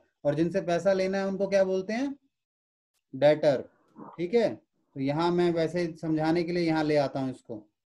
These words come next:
ठीक है, ताकि आपको याद रहे। वैसे आपसे ऐसे dotted line लगाने नहीं है, आप तो क्या है scale से line बनाएंगे ना, तो ऐसी चीजें नहीं आएंगी वहाँ।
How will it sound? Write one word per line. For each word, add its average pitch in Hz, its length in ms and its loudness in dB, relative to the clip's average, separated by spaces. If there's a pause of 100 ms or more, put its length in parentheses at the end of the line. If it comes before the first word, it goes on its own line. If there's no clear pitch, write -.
(160)
ठीक 165 140 -6
है, 208 80 -6
ताकि 175 260 -2
आपको 160 240 -2
याद 139 260 0
रहे। 127 160 -2
वैसे 131 220 0
आपसे 151 360 0
ऐसे 147 260 0
dotted 160 400 0
line 170 180 2
लगाने 156 400 2
नहीं 160 160 2
है, 117 160 -4 (340)
आप 127 240 -4
तो 165 80 -6
क्या 185 160 2
है 233 140 -2 (220)
scale 160 300 2
से 185 140 2
line 180 280 0
बनाएंगे 170 380 2
ना, 247 120 0
तो - 920 -12
ऐसी 147 180 0
चीजें 170 220 -2
नहीं 151 200 4
आएंगी 135 240 0
वहाँ। 113 220 -6